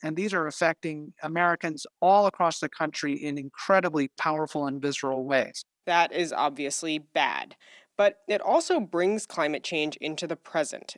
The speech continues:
Speaker 2: It makes it a right now problem instead of a next decade problem. And there are also ways to make the benefits of addressing climate change feel more immediate.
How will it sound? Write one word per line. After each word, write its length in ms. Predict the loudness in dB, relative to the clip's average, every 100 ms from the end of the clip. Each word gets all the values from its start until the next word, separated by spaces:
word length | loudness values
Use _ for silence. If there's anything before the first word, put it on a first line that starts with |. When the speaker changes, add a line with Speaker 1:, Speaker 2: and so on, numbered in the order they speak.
| -8
Speaker 2:
It 160 | -4
makes 280 | 0 -2 0
it 100 | 0
a 120 | 0 -2 -2
right 300 | 0 0 -2
now 360 | -2 2 4 2
problem 600 | 2 0 0 -2 -12 -14 -14
instead 300 | -10 -6 -4
of 80 | 0
a 160 | -2 -2
next 420 | -4 -4 -4 -14 -6
decade 480 | -4 -4 -4 -6 -8
problem. 540 | -6 -6 -8 -14 -16 _ -20 -20 -20 _ -6
And 220 | -2 -2 0
there 160 | 2 4
are 100 | 4
also 360 | 6 4 4
ways 280 | 4 4 2
to 100 | 0
make 260 | -2 -2 -4
the 80 | -6
benefits 680 | -2 0 2 2 0 -2 -4
of 120 | -6
addressing 560 | -6 0 0 0 -4
climate 340 | -2 -2 0 -2
change 460 | 0 0 0 -4 -10
feel 400 | -6 2 2 2
more 280 | 0 0 0
immediate. 680 | -2 -2 -2 -2 -4 -16